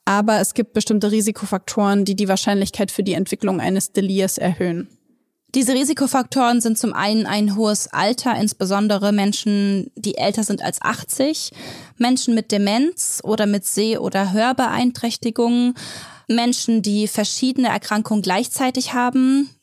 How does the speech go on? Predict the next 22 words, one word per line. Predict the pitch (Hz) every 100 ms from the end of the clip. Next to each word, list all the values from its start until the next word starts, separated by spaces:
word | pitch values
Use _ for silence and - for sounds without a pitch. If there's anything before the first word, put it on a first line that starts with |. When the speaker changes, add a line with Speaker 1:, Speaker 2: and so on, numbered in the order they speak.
| -
Speaker 2:
die | 214 196
viele | - 240 226 214
Medikamente | 208 196 - 190 226 277 254
einnehmen, | 214 220 220 220 226 220 - - - - - -
chronische | 240 247 226 214
Schmerzen | - 214 240 - 233
leiden | 220 208 214 220
oder | - 202 208
starke | 196 190 202
Schlafstörungen | - 196 233 - 185 175 175 175 185
haben. | 180 175 185 202 208
Da | 185
kann | - 196
es | 185 180 -
auch | 143 185 - -
mit | 190
zusammenhängen. | - 190 185 170 190 190 202 233 277 - - - - _ 247
Menschen, | 262 269 254
die | 233 226
eingeschränkt | 156 240 262 247 - 220 220 -
mobil | 233 226 208 294 294
sind | - 285 330 381 - -